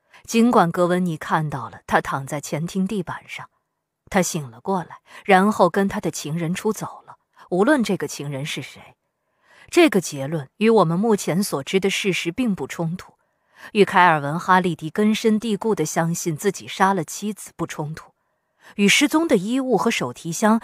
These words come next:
以及肯尼迪医生发现的字条也不冲突。但这个推论仍然无法解释某些问题，譬如为什么凯尔文坚信他是在卧室中掐死妻子的，而且也无法解释那个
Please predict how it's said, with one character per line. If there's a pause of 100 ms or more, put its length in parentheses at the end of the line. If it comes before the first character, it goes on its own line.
(100)
以
及
肯
尼
迪
医
生
发
现
的
字
条
也
不
冲
突。 (1080)
但
这
个
推
论 (160)
仍
然
无
法
解
释
某
些
问
题， (420)
譬
如
为
什
么
凯
尔
文
坚
信 (220)
他
是
在
卧
室
中
掐
死
妻
子
的， (760)
而
且
也
无
法
解
释
那
个